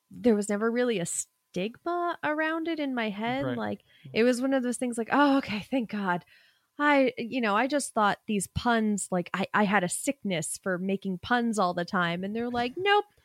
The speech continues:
Speaker 1: that's an
Speaker 2: <laughs>
Speaker 1: A D H D thing too." I'm like, "Yes." <laughs>
Speaker 2: <laughs> That's hilarious. That's hilarious. Um, so I guess, um, I guess while we're getting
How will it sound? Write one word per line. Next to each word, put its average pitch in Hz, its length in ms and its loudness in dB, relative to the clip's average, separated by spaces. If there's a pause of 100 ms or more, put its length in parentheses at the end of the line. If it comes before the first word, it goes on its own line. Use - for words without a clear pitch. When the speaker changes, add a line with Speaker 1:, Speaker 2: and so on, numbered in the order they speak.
(320)
Speaker 1:
that's 392 460 6
an 320 80 -4
Speaker 2:
<laughs> - 0 -
Speaker 1:
A 269 160 0
D 240 140 0
H 220 180 -4
D 233 160 -2
thing 208 240 -2
too." 196 240 2
I'm 190 120 -2
like, 240 200 -8
"Yes." - 360 2
<laughs> - 40 -12 (1080)
Speaker 2:
<laughs> - 1600 -8
That's 117 220 -10
hilarious. 101 640 -10
That's - 220 -18
hilarious. 98 640 -16 (480)
Um, 139 360 -4 (720)
so 175 420 -4
I 175 80 -8
guess, 180 480 -6
um, 120 1000 -4 (1120)
I 131 80 -10
guess 127 240 -8
while 113 260 -8
we're 110 140 -8
getting 110 380 -6